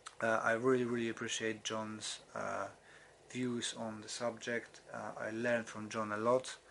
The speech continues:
Uh, my apologies for, uh, my little one being crying in the background. Uh, she just didn't wanna let me go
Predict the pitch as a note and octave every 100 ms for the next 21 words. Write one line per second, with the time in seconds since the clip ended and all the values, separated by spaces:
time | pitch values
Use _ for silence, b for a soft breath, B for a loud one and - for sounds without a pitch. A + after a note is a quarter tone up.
0 | B B B B B - A2+ G#2+ G#2+ A#2
1 | B2 C3 C3 C3 B2+ A#2 A#2+ - - A#2
2 | A2+ A2+ A2 G#2+ G#2+ G#2+ A#2 A2 A2+ A2
3 | A2 A2+ G#2+ A2 G#2+ G#2+ G#2+ - B B
4 | - - B2+ A#2+ A2+ A2 A#2 A#2 B2+ B2
5 | B2+ B2 - - - A1+ A1 G#2+ G#1+ A1
6 | A1 D#2 A2 A2+ - - - - A2 G#2+
7 | G#2+ - - - - - - - - -
8 | C3+ B2+ A#2+ A#2 A#2 - A2+ G#2+ B2+ B2+
9 | C3